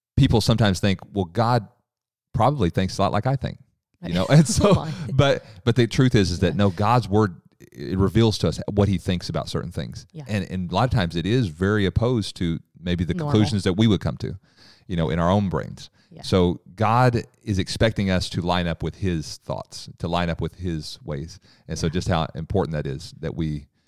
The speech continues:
Speaker 1: if he says, "This is an abomination to me," then we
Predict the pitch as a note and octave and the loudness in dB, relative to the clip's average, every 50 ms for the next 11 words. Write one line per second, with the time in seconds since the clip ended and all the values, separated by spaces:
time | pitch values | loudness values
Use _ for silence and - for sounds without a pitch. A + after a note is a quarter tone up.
0 | _ _ _ - - - A2 A2 G2+ - A#2+ G#2+ G#2 G2 - - G2 - - F2+ | _ _ _ -10 0 2 4 4 4 6 4 4 4 2 0 -2 -2 -2 -2 -2
1 | D#2+ D#2+ D2+ - - D#2+ D#2+ D2 E2 E2+ F2 F2 E2+ F2 F2+ - - G2 - G#2 | -6 -8 -10 -8 -6 -6 -4 -2 0 0 0 2 2 2 0 0 -2 -6 -4 -2
2 | G2+ G#2 G#2+ G#2+ G2+ - - F2+ E2+ E2 E2 E2 | 0 0 0 -2 -4 -6 -8 -6 -4 -2 -2 -2